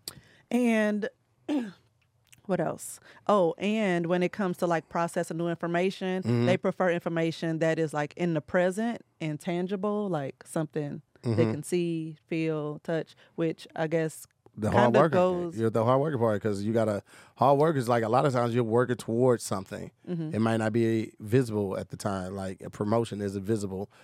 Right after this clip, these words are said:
Speaker 2: It's something that you get, you receive from the hard work.
Speaker 1: Well, the hard working one was about the pop people, not the hip hop people.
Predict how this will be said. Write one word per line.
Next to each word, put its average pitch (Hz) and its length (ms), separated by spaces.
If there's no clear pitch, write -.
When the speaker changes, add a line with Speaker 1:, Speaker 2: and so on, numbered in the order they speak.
Speaker 2:
It's 110 120
something 104 220
that 98 140
you 104 100
get, 104 320
you 101 100
receive 110 420
from 98 200
the 90 100
hard 98 240
work. 101 280
Speaker 1:
Well, 214 140
the 202 80
hard 214 220
working 247 240
one 214 100
was 165 100
about 170 220
the - 60
pop - 340
people, - 420
not 170 240
the 156 380
hip 160 160
hop - 160
people. - 260